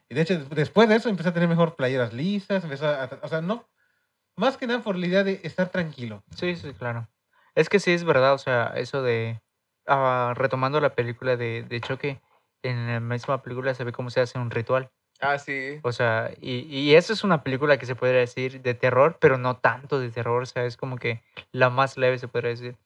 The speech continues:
Speaker 2: Pero en, imagínate, en esa hay un, un ritual, literalmente. Imagínate en las que son más fuertes, o do-, donde se habla temas de exorcismo
Speaker 1: De hecho,
Speaker 2: o
Speaker 1: yo no
Speaker 2: esas
Speaker 1: veo
Speaker 2: cosas.
Speaker 1: películas de terror, exorcismo, no me gustan.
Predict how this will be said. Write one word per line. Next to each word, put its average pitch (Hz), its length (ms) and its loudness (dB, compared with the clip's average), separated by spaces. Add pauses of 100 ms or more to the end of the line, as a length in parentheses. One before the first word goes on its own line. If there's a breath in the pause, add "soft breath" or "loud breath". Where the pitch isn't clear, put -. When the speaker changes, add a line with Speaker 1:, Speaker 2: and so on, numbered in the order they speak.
(280)
Speaker 2:
Pero 131 160 2
en, 131 200 -8
imagínate, 139 480 -2
en 135 80 -4
esa 143 220 0
hay 143 160 2
un, 135 460 -10
un 135 160 -6
ritual, 127 540 -2
literalmente. 123 720 -4 (500)
Imagínate 131 420 -4
en 123 80 -4
las 117 240 -4
que - 120 -12
son 120 220 -6
más 120 220 -6
fuertes, 120 360 -2
o 120 40 0
do-, 117 180 0
donde 117 280 -6
se 123 140 0
habla 117 400 0 (340)
temas 127 240 0
de 120 80 0
exorcismo 113 760 -6
Speaker 1:
De 147 80 2
hecho, 175 200 0
Speaker 2:
o - 100 -8
Speaker 1:
yo 139 120 -2
no 202 60 0
Speaker 2:
esas 190 60 0
Speaker 1:
veo 165 80 2
Speaker 2:
cosas. 147 160 -6
Speaker 1:
películas 131 320 -4
de 107 220 -8
terror, 120 260 -4
exorcismo, 120 440 -8
no 123 120 -10
me 139 100 -6
gustan. 123 360 -10